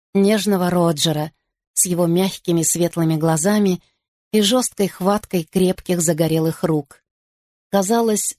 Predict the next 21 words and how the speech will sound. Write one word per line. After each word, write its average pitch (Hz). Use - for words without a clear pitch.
лишь 202
одно 196
реально 151
на 151
этом 156
свете — 156
то, 190
что -
он 156
сидит 160
рядом. 151
Когда 160
они 156
поехали 156
обратно, 156
когда 185
остановились, 185
боль 190
вернулась 175
к -
ней. 151